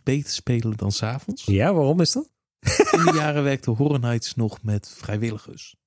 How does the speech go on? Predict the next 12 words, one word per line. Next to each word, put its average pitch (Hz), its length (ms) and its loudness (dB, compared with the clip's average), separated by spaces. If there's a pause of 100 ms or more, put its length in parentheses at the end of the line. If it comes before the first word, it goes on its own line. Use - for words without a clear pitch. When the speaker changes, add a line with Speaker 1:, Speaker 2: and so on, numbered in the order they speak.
(160)
Speaker 1:
En 110 180 -2
had 113 240 -4
je - 80 -4
daar 120 200 -4
gewoon 117 300 -4
soms 120 360 -6
dat 113 180 -6
ze - 60 -12
gewoon 110 200 -6
hun 104 160 -4
ding 131 260 0
deden, 107 380 -2